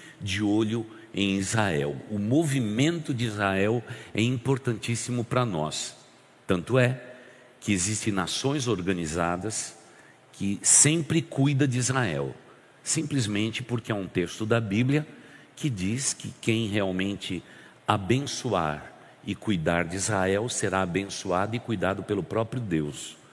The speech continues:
Ainda que na geopolítica mundial, é, nações, não é, como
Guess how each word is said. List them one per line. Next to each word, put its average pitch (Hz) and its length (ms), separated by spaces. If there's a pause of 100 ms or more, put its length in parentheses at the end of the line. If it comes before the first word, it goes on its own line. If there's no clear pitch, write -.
(420)
Ainda 113 320
que 120 140
na 95 160
geopolítica 113 1120
mundial, 87 920 (600)
é, 87 140
nações, 104 1040 (280)
não 80 160
é, 107 220
como 90 500